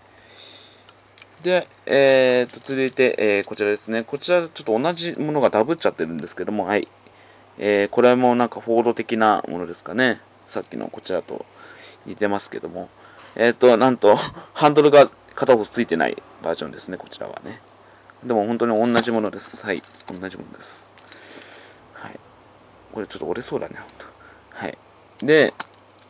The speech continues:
えーっとですね、こちらは、えー、メンドイ香港ですね。香港製です。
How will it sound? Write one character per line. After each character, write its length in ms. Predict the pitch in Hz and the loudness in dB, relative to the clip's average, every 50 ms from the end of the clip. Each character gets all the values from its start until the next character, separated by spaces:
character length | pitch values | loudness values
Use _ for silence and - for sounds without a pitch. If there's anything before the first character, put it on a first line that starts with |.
| _ - - | _ -8 -6
え 180 | 107 117 113 | -2 -2 -2
ー 40 | 104 | -2
っ 20 | |
と 120 | - - 98 | -2 -4 -6
で 60 | 87 | -6
す 120 | - - | -6 -8
ね、 80 | 101 101 | -10 -6
こ 120 | - 127 | -6 -6
ち 140 | 123 - 139 | -6 -2 4
ら 140 | 147 147 139 | 6 8 10
は、 220 | 139 139 131 98 - | 10 10 8 8 6
え 360 | - 113 110 107 107 107 101 | 6 6 8 8 8 8 6
ー、 20 | 95 | 6
メ 160 | 123 135 147 | 4 4 4
ン 80 | 160 156 | 4 4
ド 100 | 160 160 | 4 4
イ 180 | 156 151 147 | 6 4 4
香 300 | 143 - 180 185 185 147 | 2 4 4 6 6 4
港 260 | - - 90 82 - - - _ _ - | 2 0 -2 -2 -2 -4 -10 _ _ -20
で 80 | - - | -18 -12
す 120 | - 107 | -4 0
ね。 140 | 110 110 110 | 0 0 0
香 260 | 113 127 135 139 139 | 2 4 4 4 4
港 200 | - 135 139 135 | 4 2 2 2
製 340 | 131 - 131 120 113 - - - _ _ _ - - - _ _ - | 4 6 6 6 6 6 2 -4 _ _ _ -20 -20 -20 _ _ 0
で 160 | 104 110 110 | 2 2 2
す。 440 | - - - - - - - - | 0 -4 -12 -14 -16 -20 -20 -20